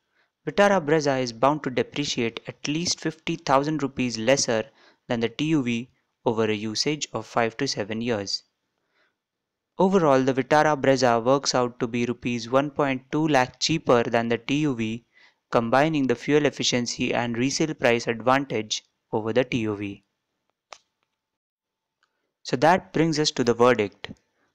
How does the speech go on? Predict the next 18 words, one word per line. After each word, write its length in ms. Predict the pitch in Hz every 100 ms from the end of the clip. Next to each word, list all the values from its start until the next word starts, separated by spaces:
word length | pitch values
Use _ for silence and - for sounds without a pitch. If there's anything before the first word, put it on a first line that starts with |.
| _
The 100 | -
Brezza 500 | 127 139 180 160 131 -
is 120 | 117
the 80 | 123
clear 440 | - 151 165 170
winner 260 | 127 135 131
of 260 | 139 120
this 160 | 123 117
comparison 880 | 123 117 139 139 127 110 110 120 147
as 160 | - 113
a 60 | 120
personal 460 | - 110 - 123
vehicle. 500 | 120 107 98 - 98 101 _ _ _ _ _ _ -
It 160 | 175
is 160 | 190 156
more 240 | 147 156
refined, 580 | 156 135 - 135 131 131
reliable, 640 | 117 117 123 127 120 117